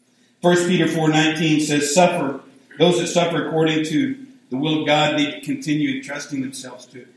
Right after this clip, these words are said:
a faithful Creator." God's not called us to comfort.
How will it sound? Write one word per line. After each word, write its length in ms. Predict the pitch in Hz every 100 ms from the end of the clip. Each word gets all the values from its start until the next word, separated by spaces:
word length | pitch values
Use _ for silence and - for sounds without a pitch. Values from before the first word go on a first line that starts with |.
| _ _
a 80 | -
faithful 420 | - 127 127 123
Creator." 600 | - 127 120 120 117 120 _ _ _ _ _ _ _ _ _ _ _
God's 280 | 120 123 127
not 240 | 127 127
called 280 | - 127 127
us 100 | -
to 80 | -
comfort. 300 | _ 120 -